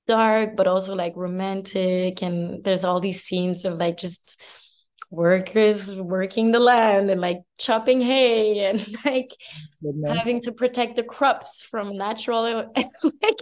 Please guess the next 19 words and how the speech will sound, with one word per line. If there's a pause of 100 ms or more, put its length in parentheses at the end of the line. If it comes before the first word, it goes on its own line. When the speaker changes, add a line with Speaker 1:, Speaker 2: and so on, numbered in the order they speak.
(120)
Speaker 1:
elements.
And (440)
there's
just
these
beautiful
scenes
of,
like,
there's
a
storm
and
we
might
lose
our
livelihood.
And